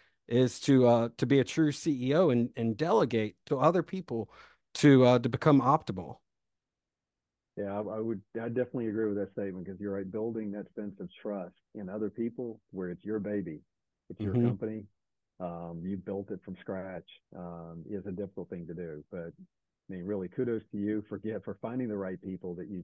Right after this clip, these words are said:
Speaker 2: trust, and that having that, that ability that allows you to scale so you don't have to do it all.
Speaker 1: Yes, sir.
Speaker 2: Rick, how, um,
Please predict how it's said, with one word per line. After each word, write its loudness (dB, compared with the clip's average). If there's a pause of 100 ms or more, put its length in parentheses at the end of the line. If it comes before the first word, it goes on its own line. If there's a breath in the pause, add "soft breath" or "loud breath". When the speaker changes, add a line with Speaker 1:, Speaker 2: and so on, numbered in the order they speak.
Speaker 2:
trust, -10 (600)
and -10
that -10
having -6
that, -8
that -8
ability -8
that -12
allows -10
you -14
to -12
scale -6
so -12
you -12
don't -18
have -16 (100)
to -14
do -12
it -14
all. -16 (600)
Speaker 1:
Yes, -6
sir. -8 (1040)
Speaker 2:
Rick, 0
how, -4
um, -8